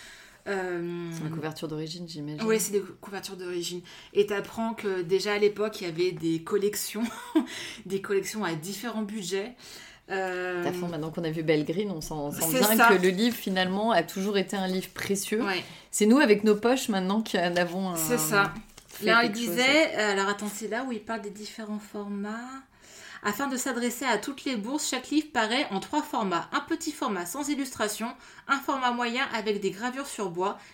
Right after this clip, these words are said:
Speaker 1: et surtout le grand format illustré, doré sur tranche,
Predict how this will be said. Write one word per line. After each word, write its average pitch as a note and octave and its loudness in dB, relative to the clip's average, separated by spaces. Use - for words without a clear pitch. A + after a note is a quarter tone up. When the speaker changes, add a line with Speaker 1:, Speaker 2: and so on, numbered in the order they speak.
Speaker 1:
et E4 8
surtout C#4 -2
le F#3+ 4
grand B3 -2
format F#3+ -2
illustré, A#3 0
doré C4+ 2
sur D#4 -4
tranche, - -8